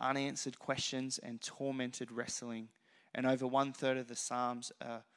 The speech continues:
full-throttled, no-holds-barred songs of disappointment and searing pain. Here's some examples of those scriptures. This is why I weep,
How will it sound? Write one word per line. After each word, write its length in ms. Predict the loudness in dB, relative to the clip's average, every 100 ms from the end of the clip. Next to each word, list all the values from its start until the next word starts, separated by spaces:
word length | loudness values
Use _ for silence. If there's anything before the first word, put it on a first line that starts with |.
| _ _
full-throttled, 720 | 0 2 2 6 6 6 2 -4
no-holds-barred 1040 | 2 4 4 4 2 2 0 2 4 2 -2 -14 -20 -20 -20 _ _ _ _ _ _ _
songs 400 | 0 4 4 0
of 140 | -4
disappointment 760 | -2 -2 -4 -6 -8 -8 -10 -12
and 180 | -12 -10
searing 400 | -8 -4 -4 -4
pain. 380 | -6 -8 -8 -8 -14 _ _ _ _ _ _ _ _ _ _ _ _ _ _ _
Here's 160 | -6 -2
some 160 | -2 -2
examples 580 | -2 0 0 -2 -10
of 120 | -10 -4
those 240 | -2 -2
scriptures. 640 | -4 -4 -4 -4 -6 -10 -10 _ _ -20 -20 -20 _ _ _ _ _ _ _ _ -16 -16 -16 -20 -20 -20 -20 _ _ _
This 200 | 6 8
is 140 | 8 6
why 320 | 8 12 12
I 60 | 10
weep, 460 | 10 8 8 0